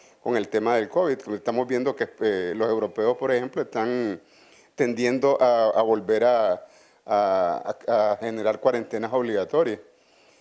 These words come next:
Eh, en Estados Unidos no se ha podido controlar ni siquiera mínimamente el problema del covid. Esto lógicamente afecta el comercio internacional y por consiguiente afecta el desempeño de la economía de, de Nicaragua. Otro de los problemas que, eh,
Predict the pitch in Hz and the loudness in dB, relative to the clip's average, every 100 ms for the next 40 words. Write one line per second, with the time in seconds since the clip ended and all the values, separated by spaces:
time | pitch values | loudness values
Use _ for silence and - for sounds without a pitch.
0 | _ - 117 113 113 110 127 123 117 123 | _ -4 0 0 0 0 -2 -4 0 2
1 | 123 - 131 123 143 151 117 120 117 131 | 2 -2 -4 0 2 2 0 -6 -2 -2
2 | 123 117 120 123 127 123 120 107 110 120 | 0 -2 0 -2 -2 -4 -2 0 0 0
3 | 120 113 110 - 110 117 117 120 117 110 | -6 -8 -12 -4 -2 0 -2 -4 -4 -4
4 | 110 120 117 113 101 104 107 107 104 151 | -6 -6 -6 -4 -6 -4 -4 -4 -4 -2
5 | 143 110 - - - _ 120 127 143 135 | -2 -4 -14 -20 -20 _ -2 0 0 2
6 | 135 131 147 123 123 135 123 117 - 123 | 2 2 2 2 0 -2 -2 -2 -4 -4
7 | 135 117 107 127 113 127 127 - 147 135 | -4 -4 -6 -8 -4 -4 -4 -6 -4 -4
8 | 165 - - - _ - - 131 127 135 | -4 -8 -20 -20 _ -10 -2 -2 2 0
9 | - 147 131 127 135 - 120 139 113 117 | 0 0 0 0 0 0 -2 -4 -4 -6
10 | 107 - 101 107 107 110 104 98 95 98 | -8 -8 -6 -2 -2 -2 -6 -6 -6 -6
11 | 95 - 98 104 98 98 92 107 82 - | -8 -12 -10 -10 -6 -2 2 2 0 -2
12 | 131 160 165 170 170 156 147 135 110 117 | 0 2 4 2 2 0 2 0 -2 -2
13 | 110 104 101 107 104 95 | 0 0 0 0 0 0